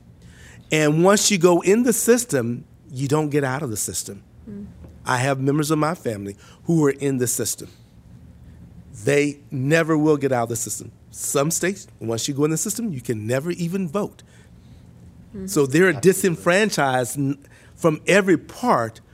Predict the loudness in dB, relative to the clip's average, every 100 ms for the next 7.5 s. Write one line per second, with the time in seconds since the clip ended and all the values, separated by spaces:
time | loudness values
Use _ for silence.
0 | -20 -20 -4 -2 0 2 4 4 4 0
1 | 2 2 4 0 -4 -4 0 0 2 0
2 | 0 2 0 2 -2 0 0 0 -4 -14
3 | -18 -20 -20 -6 -2 2 6 6 6 4
4 | 2 0 0 0 2 2 0 0 0 2
5 | 2 0 -2 -4 -12 -20 -10 -4 -2 -2
6 | 0 4 4 4 2 4 4 2 0 -4
7 | -4 -4 -2 -2 -4